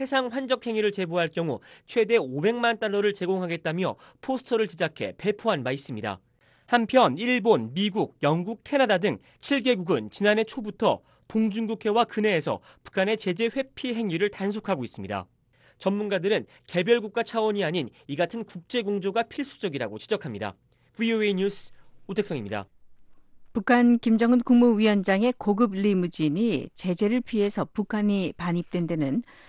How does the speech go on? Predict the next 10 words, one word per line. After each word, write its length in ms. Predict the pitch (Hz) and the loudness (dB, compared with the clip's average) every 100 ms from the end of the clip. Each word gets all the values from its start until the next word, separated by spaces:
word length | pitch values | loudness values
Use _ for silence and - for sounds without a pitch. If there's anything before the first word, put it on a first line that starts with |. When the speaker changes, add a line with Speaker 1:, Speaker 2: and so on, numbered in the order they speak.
| - - | -20 -4
Speaker 2:
불법적인 840 | 220 214 254 - - 233 277 262 | 2 6 4 4 0 2 4 2
선박 440 | - 311 302 285 - | 0 2 2 2 0
신호 300 | - 233 220 | 0 0 0
차단이 640 | 208 175 160 156 240 143 | -4 -4 -2 0 0 -2
결정적 680 | - 170 165 247 240 226 208 | -4 -6 0 2 4 2 0
역할을 340 | 190 202 175 | -2 -2 -2
한 160 | 180 165 | -2 -2
것으로 520 | 151 - - 147 127 | -4 -6 -4 -4 -4
추정되고 520 | - 185 180 151 135 | -6 -4 -4 -4 -8
있습니다. 520 | 135 - 113 131 120 | -10 -8 -8 -6 -6